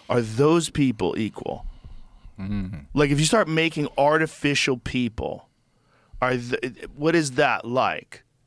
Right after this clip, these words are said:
Speaker 1: Like, what if it's an artificial adult human that you just made? Like, and they talk and they hang out. Does that get to vote? Does that,
Speaker 2: Right, that's a
Speaker 1: does
Speaker 2: good
Speaker 1: that,
Speaker 2: question.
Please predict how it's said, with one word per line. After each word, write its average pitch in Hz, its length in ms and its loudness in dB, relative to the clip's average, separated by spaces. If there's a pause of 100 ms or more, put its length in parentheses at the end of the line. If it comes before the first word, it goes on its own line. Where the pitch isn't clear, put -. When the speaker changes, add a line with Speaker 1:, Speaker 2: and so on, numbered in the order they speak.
(240)
Speaker 1:
Like, 123 240 -2 (400)
what 143 200 2
if 170 80 0
it's 156 120 -2
an 143 80 0
artificial 135 800 0 (200)
adult 131 640 0 (140)
human 113 640 -2 (220)
that 135 100 -2
you 131 80 0
just 120 220 -2
made? - 340 -6 (600)
Like, 127 300 -4
and 139 120 -2
they 131 80 -2
talk 165 580 0
and 135 160 -2
they 127 60 -2
hang 139 280 0
out. 127 380 0 (480)
Does 127 160 -4
that 190 300 2 (460)
get 143 160 -4
to 135 60 -6
vote? 160 340 2 (500)
Does 127 200 -2
that, 151 140 4 (160)
Speaker 2:
Right, 113 160 4
that's 110 160 2
a 143 60 4
Speaker 1:
does 139 80 2
Speaker 2:
good - 100 4
Speaker 1:
that, 151 60 4
Speaker 2:
question. 120 440 0